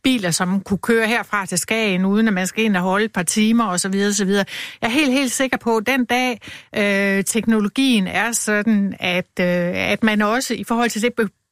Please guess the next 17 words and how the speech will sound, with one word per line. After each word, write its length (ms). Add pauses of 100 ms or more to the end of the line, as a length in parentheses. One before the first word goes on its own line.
forbrug, 360
man 140
har, 220
og 80
det 100
behov, 320
man 180
har, 340 (440)
øh, 60 (1000)
er 100
i 120
orden, 480
så 160
vil 140
folk 280
også 220
købe 240